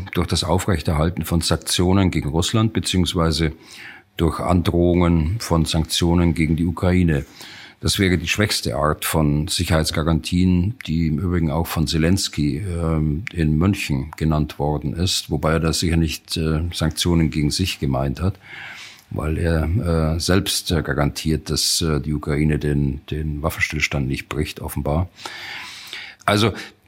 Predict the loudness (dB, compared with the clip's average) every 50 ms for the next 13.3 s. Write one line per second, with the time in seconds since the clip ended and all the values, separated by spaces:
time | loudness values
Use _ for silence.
0 | _ -2 0 0 2 4 2 2 2 2 0 0 0 0 2 2 2 2 2 -2
1 | -6 -4 0 2 4 4 4 6 6 6 4 4 2 0 -4 -8 -12 -8 -8 -8
2 | -6 -2 0 0 0 0 0 2 2 2 2 2 -2 -2 0 2 2 4 2 2
3 | 2 2 2 4 4 4 4 2 2 4 4 4 4 4 4 2 2 2 2 4
4 | 4 4 2 2 2 2 2 0 0 0 -2 -4 -4 -4 0 2 4 4 4 2
5 | 2 4 4 4 4 2 0 -2 -2 -4 -4 -2 0 0 0 0 -2 -6 -6 -8
6 | -10 -10 -12 -12 -6 -4 -2 0 2 2 4 2 2 2 2 2 4 4 4 2
7 | 2 0 2 0 0 0 0 -2 -2 0 2 2 4 4 4 6 6 6 6 6
8 | 4 2 0 -2 -2 0 2 2 2 4 2 2 2 2 2 4 4 4 2 0
9 | -2 -4 0 2 2 4 4 2 2 2 4 4 4 2 0 -2 -8 -20 -20 -18
10 | -18 -18 -14 -6 -4 -2 -2 2 2 4 4 4 2 0 2 2 2 4 4 4
11 | 4 4 2 2 2 2 0 2 2 2 4 4 4 2 2 0 0 2 2 4
12 | 2 2 -2 -2 0 0 0 0 -2 -2 2 2 4 4 4 4 4 4 2 2
13 | 0 -4 -6 -6 -8 -8